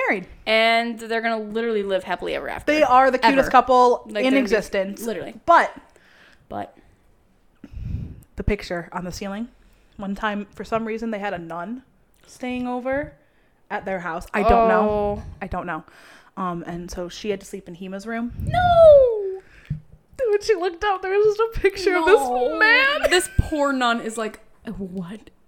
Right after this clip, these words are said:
Speaker 2: is happening?"
Speaker 1: Ugh, good times.
Speaker 2: That is so funny.
Speaker 1: Yeah. My grandparents are the cutest.
Speaker 2: They
Speaker 1: in,
Speaker 2: are.
Speaker 1: in other words.
Speaker 2: They are. Hima and Papa.
Speaker 1: Hima and
Speaker 2: The
Speaker 1: Papa.
Speaker 2: cutest.
Speaker 1: Yeah.
Speaker 2: Um,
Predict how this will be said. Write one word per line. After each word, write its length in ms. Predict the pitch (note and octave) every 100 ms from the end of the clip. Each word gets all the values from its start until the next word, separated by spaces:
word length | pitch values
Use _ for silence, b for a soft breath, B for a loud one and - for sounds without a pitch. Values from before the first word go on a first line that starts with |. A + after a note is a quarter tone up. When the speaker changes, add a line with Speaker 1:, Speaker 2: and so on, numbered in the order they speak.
| _ _
Speaker 2:
is 200 | A#3+ G3
happening?" 720 | - - - - E3+ E3+ E3 F3 _ _ _ _ - - _ _ B B B B B D4 B3+ B - -
Speaker 1:
Ugh, 460 | B3 A#3+ A3+ F#3+ B B _ -
good 200 | F#4+ F#4+
times. 460 | G#3 F#3 F3+ F#3
Speaker 2:
That 160 | - G#3
is 80 | G#3
so 260 | - -
funny. 340 | - - - A#3+ -
Speaker 1:
Yeah. 340 | G3+ F#3+ F#3 - B B _
My 60 | A#3
grandparents 340 | A#3 G3+ G#3
are 40 | G3+
the 60 |
cutest. 500 | G#3 E3+ D#3 D#3 -
Speaker 2:
They 120 | - G3
Speaker 1:
in, 60 |
Speaker 2:
are. 140 | F3 F#3
Speaker 1:
in 140 | F#3+
other 160 | E3 D#3
words. 260 | D#3 D3
Speaker 2:
They 120 | G3+
are. 240 | F3+ E3 G#3 _ b b b
Hima 180 | A3+ A#3+
and 100 | B3
Papa. 360 | G#3 F3+ F#3+ G3+ _
Speaker 1:
Hima 200 | G#3+ G#3
and 80 | G#3
Speaker 2:
The 60 | G#3+
Speaker 1:
Papa. 120 | F#3+
Speaker 2:
cutest. 380 | F3+ E3+ E3+ - _
Speaker 1:
Yeah. 220 | F3+ F3 E3 B B B B B -
Speaker 2:
Um, 240 | C4+ C#4